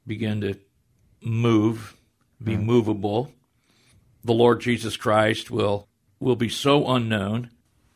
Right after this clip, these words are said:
Speaker 1: he'll have to reinstitute prophets to his people.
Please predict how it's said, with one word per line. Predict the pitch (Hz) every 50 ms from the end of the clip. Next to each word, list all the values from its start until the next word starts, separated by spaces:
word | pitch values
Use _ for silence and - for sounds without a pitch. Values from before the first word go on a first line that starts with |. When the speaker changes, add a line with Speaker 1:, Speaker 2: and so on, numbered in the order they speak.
| _ _
Speaker 1:
he'll | - 120 120 110
have | 113 113 -
to | - 110
reinstitute | 101 110 113 113 117 - - 117 - - 127 -
prophets | - 120 110 104 101 - - 117 - -
to | - 127
his | 113 107 -
people. | - - 113 101 - 127 135 151